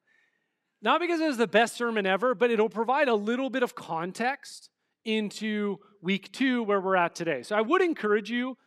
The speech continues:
if you can, uh, to take a listen.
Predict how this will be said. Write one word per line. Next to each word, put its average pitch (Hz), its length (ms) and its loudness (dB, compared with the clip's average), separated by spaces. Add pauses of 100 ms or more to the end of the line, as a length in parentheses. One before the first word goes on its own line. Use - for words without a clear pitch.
(320)
if 208 160 -4
you 233 60 -2
can, 190 580 2 (320)
uh, 170 480 6
to 196 320 -4
take 202 220 0
a 196 40 2
listen. 185 600 -2